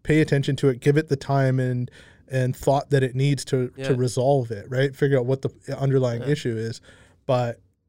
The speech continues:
Speaker 1: it's, it's so much easier just to be like, "Okay, like, indulge yourself," and then,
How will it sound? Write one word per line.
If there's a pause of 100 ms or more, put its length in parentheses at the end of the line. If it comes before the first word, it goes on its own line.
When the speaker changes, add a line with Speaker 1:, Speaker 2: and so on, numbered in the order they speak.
(160)
Speaker 1:
it's,
it's
so
much
easier
just
to
be
like,
"Okay,
like, (340)
indulge
yourself,"
and
then,